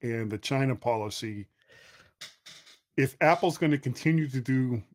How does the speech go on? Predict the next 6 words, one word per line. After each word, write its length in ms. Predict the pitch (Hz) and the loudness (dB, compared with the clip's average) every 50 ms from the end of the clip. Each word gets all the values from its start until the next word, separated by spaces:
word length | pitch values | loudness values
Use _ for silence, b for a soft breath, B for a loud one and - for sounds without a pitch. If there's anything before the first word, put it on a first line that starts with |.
| _ - | _ 0
business 420 | 131 131 123 - 123 113 - - | 0 0 2 0 -2 -4 -4 -4
in 100 | 117 113 | -4 -4
certain 380 | 107 - - 120 110 - 110 101 | -4 -4 -4 -4 -4 -4 -8 -8
countries, 580 | - - 110 101 - - 90 95 - - - - _ | -8 -8 -8 -8 -8 -10 -14 -18 -20 -20 -20 -10 _
especially 680 | 120 - - - 160 170 165 - 151 147 139 127 110 b b b b b b b b - - | -6 -6 0 4 4 4 4 2 0 0 0 0 -2 b b b b b b b b -6 -2
an 100 | 135 135 | -2 -2